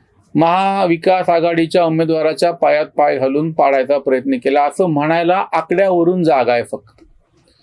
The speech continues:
बाकीचे जे सगळे बाराच्या बारा खासदार निवडून आलेले, त्याच्यामध्ये वंचित बहुजन आघाडीचा काहीही वाटा नाही. उदाहरणार्थ मी तुम्हाला आता एक सांगतो,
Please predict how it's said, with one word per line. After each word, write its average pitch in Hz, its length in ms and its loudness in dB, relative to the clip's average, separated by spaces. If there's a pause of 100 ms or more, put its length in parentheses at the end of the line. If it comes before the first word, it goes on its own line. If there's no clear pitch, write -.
(360)
बाकीचे 196 760 0
जे 226 180 0
सगळे 202 360 0
बाराच्या 190 720 0
बारा 165 480 0
खासदार 175 420 0
निवडून 156 280 -2
आलेले, 139 320 0
त्याच्यामध्ये 170 840 -2
वंचित 151 540 -2
बहुजन 151 520 0
आघाडीचा 139 600 0
काहीही 135 720 -2
वाटा 131 400 0
नाही. 113 180 -4 (600)
उदाहरणार्थ 196 500 0
मी 190 140 -2
तुम्हाला 180 280 0
आता 170 140 -2
एक 165 100 -2
सांगतो, 117 300 -4